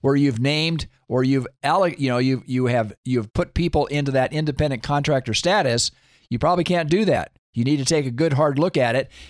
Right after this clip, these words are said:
And if you'd like to have a copy of the regulations, there's a, there's an acid test as to what is determined to be, you know, who is determined to be an independent contractor and who is not. And you better be very careful about moving forward,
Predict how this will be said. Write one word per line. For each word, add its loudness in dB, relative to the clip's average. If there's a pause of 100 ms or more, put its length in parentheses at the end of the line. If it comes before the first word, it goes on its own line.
(100)
And 0
if -2
you'd 2
like 2
to 2
have 2
a -2
copy 0
of 2
the 2
regulations, 0 (320)
there's 0
a, 2
there's -2
an -2
acid -2
test 0
as 0
to -4
what 2
is 0
determined -2
to -4
be, -2 (300)
you -2
know, 2
who 4
is 2
determined 0
to -2
be 0
an 0
independent -2
contractor 0
and -4
who 0
is -2
not. -4 (520)
And -2
you 4
better 4
be 0
very 2
careful 0
about 4
moving 2
forward, 2